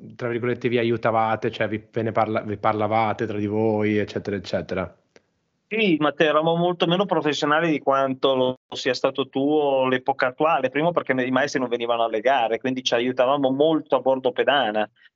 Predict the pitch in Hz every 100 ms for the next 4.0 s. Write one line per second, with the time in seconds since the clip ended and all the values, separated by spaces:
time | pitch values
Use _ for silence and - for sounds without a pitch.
0 | _ - 131 131 131 123 123 123 120 123
1 | 139 123 123 117 110 127 127 113 110 104
2 | 120 120 113 - 120 107 104 110 98 110
3 | 104 107 117 110 110 120 127 120 113 127